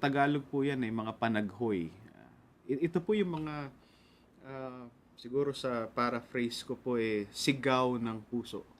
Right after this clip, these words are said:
Yung mga, yung, yung,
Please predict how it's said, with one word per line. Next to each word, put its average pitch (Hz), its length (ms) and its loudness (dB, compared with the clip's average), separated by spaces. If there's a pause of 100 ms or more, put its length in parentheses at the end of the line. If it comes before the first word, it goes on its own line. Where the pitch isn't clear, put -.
(480)
Yung 127 160 -8
mga, 131 320 -4 (640)
yung, 143 200 -2 (120)
yung, 143 240 2